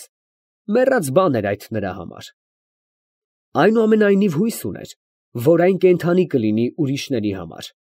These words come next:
Պոեզիայի և մտքի այնպիսի փայլատակումներ կային այնտեղ, որոնք չէին կարող աննկատ մնալ։ Սակայն գիրքը բացարձակ լռության հանդիպեց։ Իրար ետևից մի երկու փորձ էլ կատարեց,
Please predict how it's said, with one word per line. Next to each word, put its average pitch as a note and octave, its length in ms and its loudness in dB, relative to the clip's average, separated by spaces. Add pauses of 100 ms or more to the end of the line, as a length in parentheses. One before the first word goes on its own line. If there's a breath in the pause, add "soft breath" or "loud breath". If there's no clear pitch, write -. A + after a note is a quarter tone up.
(920)
Պոեզիայի F3 640 4
և D3 240 2
մտքի D#3+ 300 0
այնպիսի D#3 480 -2
փայլատակումներ D3 840 0
կային A2+ 320 0
այնտեղ, G#2 420 -6 (340)
որոնք E3 400 2
չէին E3+ 360 0
կարող A2+ 440 0
աննկատ C3 560 -4
մնալ։ F2+ 380 -16 (1080)
Սակայն D#3 520 2
գիրքը D3 360 0
բացարձակ C#3 640 -2
լռության D#3 540 0
հանդիպեց։ - 580 -10 (1080)
Իրար F#3+ 340 4
ետևից E3 520 2
մի F#3 180 0
երկու F3 360 2
փորձ F#3 300 -2
էլ G#2 140 -8
կատարեց, F#2+ 560 -14